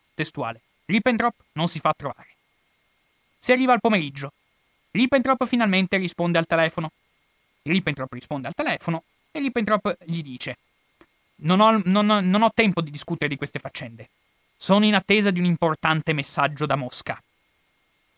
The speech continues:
Sta in attesa di un importante messaggio da Mosca. Insomma, la notizia di un imminente accordo tra Germania e Unione Sovietica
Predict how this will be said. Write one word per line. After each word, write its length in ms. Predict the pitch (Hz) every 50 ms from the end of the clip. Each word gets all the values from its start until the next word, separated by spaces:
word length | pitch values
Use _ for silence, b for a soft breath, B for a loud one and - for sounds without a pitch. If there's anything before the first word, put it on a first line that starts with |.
| _ _ _ _ _
Sta 240 | _ - - 175 165
in 140 | 165 185 190
attesa 260 | 190 - 151 147 151
di 60 | 147
un 60 | 160 165
importante 460 | 151 - 160 - 127 123 123 - 139
messaggio 320 | 131 - - 135 131 143
da 100 | 131 135
Mosca. 380 | 131 120 110 - - - 123 - b b b b b
Insomma, 540 | 170 196 180 - - 220 175 147 120 110 _ _ _ -
la 160 | - 165 165
notizia 540 | 175 185 185 240 226 - - - 147 135 135
di 100 | 143 147
un 80 | 156 160
imminente 440 | 170 180 190 220 240 240 208 -
accordo 440 | 170 - - 214 196 151 139 135 127
tra 180 | - 147 143 151
Germania 560 | 151 156 160 185 208 202 165 147 131 120 - _ _ _ _ _ _
e 80 | - 135
Unione 240 | 147 151 151 147 139
Sovietica 580 | - 147 147 175 202 220 - 247 - 262 254